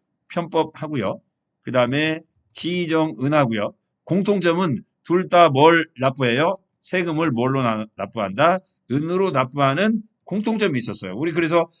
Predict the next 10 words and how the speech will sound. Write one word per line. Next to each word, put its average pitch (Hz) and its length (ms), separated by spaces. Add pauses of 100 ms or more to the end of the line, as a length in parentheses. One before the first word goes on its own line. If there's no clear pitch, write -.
(160)
저번에 175 640
저기 156 240
뭡니까? 127 480
일 180 200
조 196 160
편법 175 340
토론할 180 380
때 143 220 (320)
은으로 233 320
납부하는데 151 680